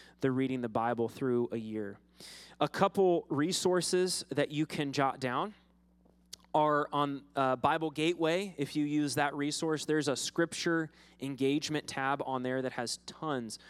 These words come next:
of incredible resources. Um, the Bible Project has really good videos for you and or your family to help understand some books.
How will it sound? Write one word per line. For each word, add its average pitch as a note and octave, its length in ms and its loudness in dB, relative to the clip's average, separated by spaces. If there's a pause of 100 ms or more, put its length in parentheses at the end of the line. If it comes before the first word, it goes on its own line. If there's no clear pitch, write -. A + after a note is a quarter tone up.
(280)
of A#2+ 120 0
incredible C3+ 460 0
resources. E3+ 800 -2 (680)
Um, C#3+ 320 0 (100)
the C#3+ 120 -2
Bible D#3 340 2
Project F#3+ 580 0
has D3+ 320 0
really D#3 300 2
good D3 300 2
videos A#2+ 760 0
for C3 220 -2
you E3+ 420 4
and D3+ 240 -2
or C#3+ 180 2
your B2 160 -2
family C#3+ 640 0 (340)
to - 80 -6
help C#3 280 4
understand C#3 640 -2
some B2 200 -4
books. C3+ 360 0